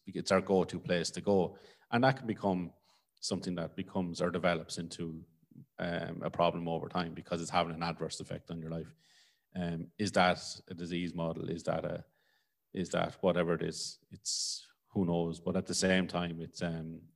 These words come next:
I think it is, we're more conducive now to, to get kind of drawn into the behavioral addiction side of things with phone use, with internet use, with gaming, gambling,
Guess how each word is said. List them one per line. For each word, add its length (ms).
I 80
think 240
it 80
is, 340
we're 320
more 360
conducive 560
now 240
to, 140
to 560
get 240
kind 220
of 140
drawn 360
into 300
the 100
behavioral 560
addiction 380
side 200
of 80
things 240
with 100
phone 340
use, 280
with 160
internet 380
use, 380
with 120
gaming, 460
gambling, 600